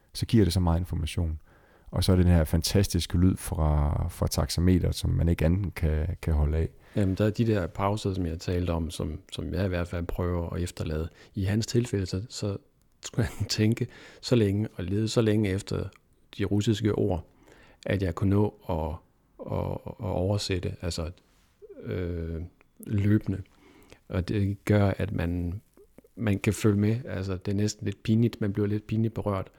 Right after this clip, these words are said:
Speaker 2: eller, eller synes, det er en, en sød gammel mand, når man sidder og lytter til det. Så ja,
Speaker 1: Ja.
Speaker 2: det er også et, øh,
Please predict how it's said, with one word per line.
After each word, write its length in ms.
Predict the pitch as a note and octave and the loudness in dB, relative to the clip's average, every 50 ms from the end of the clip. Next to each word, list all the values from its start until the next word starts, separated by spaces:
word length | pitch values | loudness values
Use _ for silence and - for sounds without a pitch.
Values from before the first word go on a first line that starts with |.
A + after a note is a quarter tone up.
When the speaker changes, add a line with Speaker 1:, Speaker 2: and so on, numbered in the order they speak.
| - _ _ _ - | -20 _ _ _ -8
Speaker 2:
eller, 240 | - A2 G2 F#2+ - | -4 -4 -2 -2 -4
eller 200 | - G#2 F#2+ F2+ | -4 -6 -6 -6
synes, 240 | - - G#2 G2+ - | -2 0 0 0 0
det 240 | - G2+ F#2 F2+ | -4 -6 -6 -6
er 80 | F2 E2+ | -6 -6
en, 160 | F2 F2 F2+ - - | -6 -8 -8 -8 -6
en 80 | F#2 | -6
sød 240 | F2 - - B2 G#2+ | -6 -2 -2 -2 0
gammel 280 | G#2 G2+ F2+ F#2 F#2+ F#2+ | 0 0 -2 -2 -2 -2
mand, 180 | F2+ F2+ - - _ _ - | -2 -2 -4 -6 _ _ -10
når 60 | - F2 | -8 -6
man 140 | E2 F2+ | -6 -6
sidder 180 | - G#2 G2+ F#2 | -4 -4 -4 -4
og 40 | F#2 | -4
lytter 200 | F2 F2+ F#2 G2 | -2 -2 -2 -4
til 200 | F#2+ - - F#2+ | -4 -6 -8 -8
det. 100 | F2+ F2+ F2+ _ _ _ _ _ _ _ - | -8 -8 -12 _ _ _ _ _ _ _ -16
Så 380 | - - G2+ E2+ D#2 D2+ E2+ - - | -8 -6 -4 -4 -4 -6 -8 -6 -4
ja, 120 | G2+ G2+ G#2 - _ _ _ _ _ - - | -4 -4 -4 -4 _ _ _ _ _ -12 -6
Speaker 1:
Ja. 60 | - | -2
Speaker 2:
det 180 | F#2+ - A#2 G#2+ | 0 0 2 2
er 40 | G2 | 2
også 180 | F2+ F#2 G#2+ | 0 0 -2
et, 260 | G#2 - - - - | -4 -6 -6 -8 -6
øh, 260 | G2+ F#2 F#2 F#2+ F2 | -6 -4 -4 -6 -6